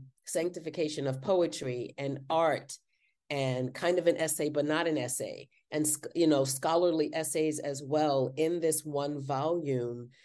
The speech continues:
paying homage to Bell Hooks. So I think in some ways I have this feeling in my belly that this book is going to mean something to a lot of people. Uh, and we hope it is, 'cause it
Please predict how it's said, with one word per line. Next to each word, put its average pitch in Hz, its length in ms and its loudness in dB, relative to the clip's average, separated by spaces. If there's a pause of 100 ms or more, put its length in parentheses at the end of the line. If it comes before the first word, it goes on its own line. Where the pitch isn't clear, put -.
(260)
paying 156 300 2
homage 139 580 -2
to 127 540 0
Bell 131 280 0
Hooks. - 500 -6 (480)
So - 160 2
I 180 80 8
think 247 300 2
in 214 100 0
some 180 240 2
ways 160 180 4
I 170 120 2
have 180 220 -2
this - 240 -4 (220)
feeling 208 440 2
in 156 100 0
my 143 160 0
belly 135 520 0 (400)
that 139 480 4
this 156 460 0
book 151 480 2 (340)
is 147 500 2
going 143 300 -2
to 156 100 -6
mean 147 320 4
something 143 500 -2
to 131 120 -4
a 131 60 2 (100)
lot 131 140 2
of 135 120 -4
people. 131 600 0 (400)
Uh, 135 160 -2
and 151 120 0
we 160 100 2
hope 160 260 2
it 135 80 2
is, 131 160 0
'cause 135 200 -2
it 143 200 -4